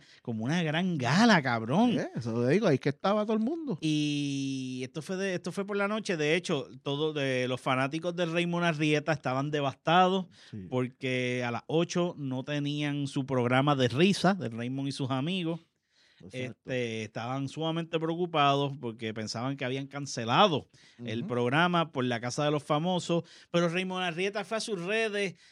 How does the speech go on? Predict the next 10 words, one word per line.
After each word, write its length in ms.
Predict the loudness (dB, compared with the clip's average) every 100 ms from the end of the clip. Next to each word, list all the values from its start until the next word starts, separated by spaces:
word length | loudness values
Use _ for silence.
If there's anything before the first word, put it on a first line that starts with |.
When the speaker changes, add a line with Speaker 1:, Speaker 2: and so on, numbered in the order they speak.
| -6
Speaker 1:
y 100 | -6
escribió: 600 | -4 -4 -2 0 2 0
"No 200 | 0 2
temáis, 920 | 2 6 6 6 4 -2 -4 -6 -12 -18 -20 _
que 160 | -6 -2
no, 320 | 0 0 0
no 220 | 4 4 6
os 260 | 4 2 4
han 260 | 4 4
cancelado, 920 | 2 0 2 2 6 8 8 6 2